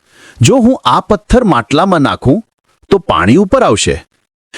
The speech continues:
કાગડો એક પછી એક પથ્થર ઉઠાવી માટલામાં નાખે છે.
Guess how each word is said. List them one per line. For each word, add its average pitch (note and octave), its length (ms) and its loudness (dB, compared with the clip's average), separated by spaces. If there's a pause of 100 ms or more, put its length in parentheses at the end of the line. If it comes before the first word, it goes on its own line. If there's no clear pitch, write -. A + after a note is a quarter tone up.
(160)
કાગડો D3+ 540 -2
એક F3 240 0
પછી F3+ 340 0
એક F3+ 100 -4
પથ્થર D3 420 -2
ઉઠાવી A#2+ 420 0
માટલામાં A2+ 540 0
નાખે E2 300 -4
છે. - 260 -8